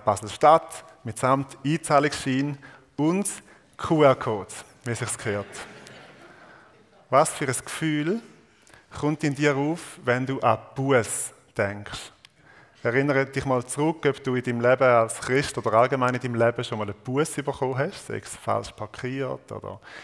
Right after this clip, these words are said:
zu schnell gefahren, wie du mit dem Auto fährst. Du hast es präsent, du schaust gerade nicht aufs Gaspedal oder auf den Tacho und es blitzt.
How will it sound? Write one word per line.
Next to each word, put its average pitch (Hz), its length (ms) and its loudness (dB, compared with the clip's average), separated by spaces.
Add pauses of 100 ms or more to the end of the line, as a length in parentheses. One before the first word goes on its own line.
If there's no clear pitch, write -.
(140)
zu - 100 -16
schnell 113 300 0
gefahren, 123 720 4
wie 113 80 -6
du 113 100 -10
mit 113 180 -10
dem 113 120 -6
Auto 127 340 2
fährst. 123 420 2
Du 131 80 -4
hast 127 200 -2
es - 0 -
präsent, 127 680 0 (640)
du 131 100 -6
schaust 147 300 0
gerade 143 200 0
nicht 131 160 0
aufs - 320 -6
Gaspedal 143 1160 6
oder 135 160 4
auf 127 160 -2
den - 160 -2
Tacho 151 600 4
und 170 380 0 (320)
es - 100 -6
blitzt. - 560 -4